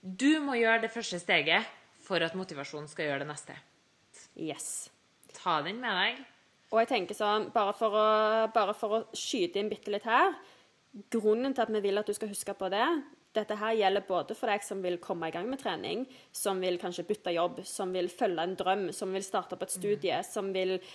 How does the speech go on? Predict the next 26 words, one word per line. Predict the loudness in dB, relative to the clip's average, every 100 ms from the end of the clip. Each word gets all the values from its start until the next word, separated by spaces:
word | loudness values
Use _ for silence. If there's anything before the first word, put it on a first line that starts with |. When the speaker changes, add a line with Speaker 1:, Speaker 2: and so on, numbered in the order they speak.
| -14
Speaker 2:
eh, | 0 2 2 0 -2 -4 -10 -16 -6
altså, | 0 2 0 -4 -2
hva | -2 2
enn | 0 0
det | -2
skulle | 0 0 2
være, | 2 2 0 -10 _ _ _ -6
ikke | -4 -2 -2
sitt | 0 -2 -4 -8 -2
og | 0 2
vent | 0 0 -2
på | -4
at | -2
motivasjonen | -4 -4 -2 -2 -2 -2 0 -2
skal | -4
få | -6 -2 0
deg | 0 0
til | -4
å |
tørre | -4 -4 -4 -2 -2
å |
ta | -2 -4
det | -4 -4
første | -6 -6
steget. | -4 -2 2 4 4 0 -18 -20 _ -10
Kjør, | -4 2 4 4